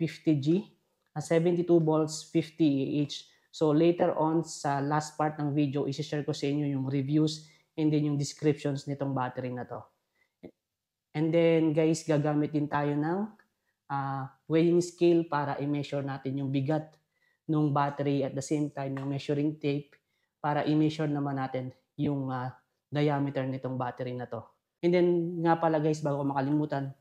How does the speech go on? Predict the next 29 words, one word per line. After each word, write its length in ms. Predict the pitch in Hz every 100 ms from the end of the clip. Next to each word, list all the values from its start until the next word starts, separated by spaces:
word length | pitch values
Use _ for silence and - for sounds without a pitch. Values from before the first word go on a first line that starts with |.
| _ _ _
nag-upgrade 560 | 151 147 151 147 156 147
din 160 | 151 139
yung 80 |
ating 240 | 139 139 135
kliyente 400 | 139 139 135 135
ng 320 | 151 175 175
charger. 480 | 139 127 123 127 127 _ _ _ -
So, 160 | 156
yung 160 | 156 151
charger 320 | 160 151 151
niya 160 | 151 147
is 240 | 143 151
five 320 | - 151 151 -
ampere. 480 | 135 139 - 175 175 - - _ _ _ -
So, 240 | - 147 -
fast 240 | 160 156
charger 400 | 165 156 156 160
to 160 | 151 143 143
para 240 | 135 135
dito 320 | 135 - 143
sa 240 | 139 135 -
fifty 640 | 143 - _ 151 143 143 _ _ _
A 80 | 147
H 400 | 139 143 139 147
yung 80 | 135
battery 400 | 127 131 139 139
kasi 400 | 131 143 131 131
for 160 | 143
sure, 480 | 147 - 160 151 143